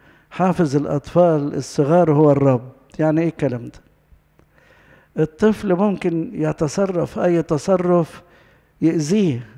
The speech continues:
ممكن الطفل يموت بسبب التصرف بتاعه. مرة بسأل خادم الخدام الحلوين، هو دكتور حاليًا يعني، فبقول له: "بقول لك إيه،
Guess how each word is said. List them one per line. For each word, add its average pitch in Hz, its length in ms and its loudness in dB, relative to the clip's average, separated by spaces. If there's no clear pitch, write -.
ممكن 165 320 0
الطفل 170 400 -2
يموت 165 400 -2
بسبب 143 340 -2
التصرف 147 520 -2
بتاعه. 131 500 -2
مرة 156 260 2
بسأل 131 760 -2
خادم 143 440 0
الخدام 143 460 -2
الحلوين، 147 760 0
هو 165 160 4
دكتور 156 480 2
حاليًا 147 520 2
يعني، 127 440 -4
فبقول 165 540 0
له: 151 160 2
"بقول 165 300 -2
لك 143 200 -4
إيه، 131 280 -2